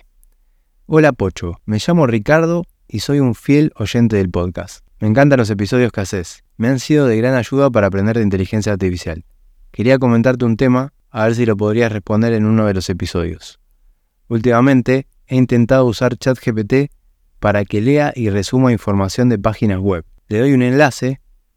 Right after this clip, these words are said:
pero cada vez que lo hago, recibo errores o respuestas que indican que no puede acceder al contenido del enlace. Pensé que chat G P T podía navegar por internet y leer las páginas web directamente desde los enlaces que le doy, pero no sé cómo debo hacerlo.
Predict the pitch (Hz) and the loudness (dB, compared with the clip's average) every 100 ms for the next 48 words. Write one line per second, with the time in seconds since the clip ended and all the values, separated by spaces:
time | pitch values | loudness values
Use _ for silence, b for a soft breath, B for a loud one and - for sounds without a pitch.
0 | - 101 104 135 135 131 127 120 131 127 | -4 -2 2 2 2 0 0 2 2 0
1 | 135 - - 101 90 120 113 113 123 120 | -4 -10 -8 -6 -2 0 0 2 2 0
2 | - - - 101 98 - 117 - 113 - | -4 -12 -6 -4 -4 0 -2 -2 -6 -2
3 | 101 104 110 120 120 - - 107 107 120 | 0 0 0 0 -2 -6 -6 -2 2 2
4 | 120 135 123 - - 110 120 107 104 95 | 2 2 2 -2 -2 0 0 -2 -2 -2
5 | 98 113 107 95 92 85 - - - 98 | 0 0 0 0 -2 -4 -8 -14 -6 -4
6 | - 135 127 131 127 127 117 120 135 - | 0 0 2 0 0 -2 -2 0 -2 -4
7 | _ _ - 104 131 117 107 110 117 110 | _ _ -2 0 2 2 0 -2 0 0
8 | 104 101 104 123 131 - 101 104 110 98 | 0 0 0 -2 -4 -8 -4 -2 -2 -4
9 | 107 113 107 98 117 117 107 110 107 113 | -4 -2 -2 0 0 0 -2 -2 -2 0
10 | 113 107 123 - _ _ 107 98 98 92 | 0 -2 -6 -8 _ _ -4 -2 -2 -2
11 | 107 117 113 107 107 117 117 131 _ _ | 0 0 0 0 2 2 0 -4 _ _
12 | - 107 117 110 117 107 104 107 101 - | -2 2 2 2 0 2 2 2 0 -4
13 | 87 87 | -10 -12